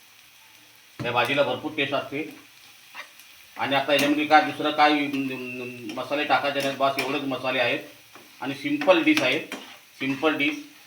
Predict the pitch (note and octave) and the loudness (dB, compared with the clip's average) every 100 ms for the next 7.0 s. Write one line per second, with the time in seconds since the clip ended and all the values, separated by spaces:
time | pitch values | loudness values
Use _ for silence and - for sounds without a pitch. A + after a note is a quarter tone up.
0 | - - C3+ - C3 C3+ D#3+ D#3+ C3+ C3+ | -14 -8 -6 -4 -4 0 2 4 2 4
1 | D#3 D#3 D#3 D#3+ D3+ D#3 C#3+ D#3 D3+ C#3+ | 4 4 4 4 6 4 4 2 2 0
2 | D3+ - D#3 - D3 D#3 D#3 - - - | 0 0 0 0 -2 -6 -6 -18 -14 -4
3 | C3+ D#3 E3 E3 C#3+ D#3 E3+ D3 C3+ - | 0 4 4 4 4 4 4 2 2 2
4 | F3+ F3 E3+ F3 F3 F3 F3 F3 E3+ E3+ | 0 2 0 0 -2 -4 -2 -2 -2 -6
5 | - - - - D#3 D#3 E3 F3 E3+ E3+ | -16 -20 -20 0 2 2 2 4 4 2
6 | F3 F3 E3 C#3 C#3 D3+ C#3 D3 C#3 - | 4 2 0 -2 0 0 0 0 -2 -2